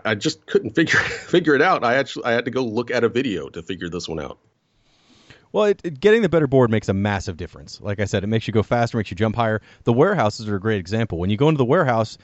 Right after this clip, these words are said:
Speaker 2: you, like, go into this little pit area where they normally are power-ups or whatever. But if you don't have an upgraded board, you can't jump out of there.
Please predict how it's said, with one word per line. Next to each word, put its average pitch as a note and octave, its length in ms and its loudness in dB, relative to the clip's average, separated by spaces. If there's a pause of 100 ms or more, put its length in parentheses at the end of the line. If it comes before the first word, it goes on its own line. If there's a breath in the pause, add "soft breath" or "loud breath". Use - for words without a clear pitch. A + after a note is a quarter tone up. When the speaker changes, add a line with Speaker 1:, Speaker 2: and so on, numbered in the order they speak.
(200 soft breath)
Speaker 2:
you, C3 140 2
like, A#2 200 2
go C3+ 220 2
into C3 160 2
this A#2 200 -2
little A#2 200 0
pit - 260 -2
area G2 400 -2
where B2+ 160 0
they C3 140 4
normally B2+ 340 4
are A2+ 200 2
power-ups G2+ 580 -2
or G2+ 40 0
whatever. F2+ 280 -2
But A#2+ 140 2
if A#2+ 100 -4
you F#3+ 80 2
don't A3 200 2
have D3 540 -4 (540 soft breath)
an D3 120 0
upgraded C3 420 2
board, C#3+ 280 2
you F3 120 -4
can't F#3 240 0
jump D#3+ 220 2
out E3+ 160 4
of A2+ 60 -2
there. D2+ 280 -12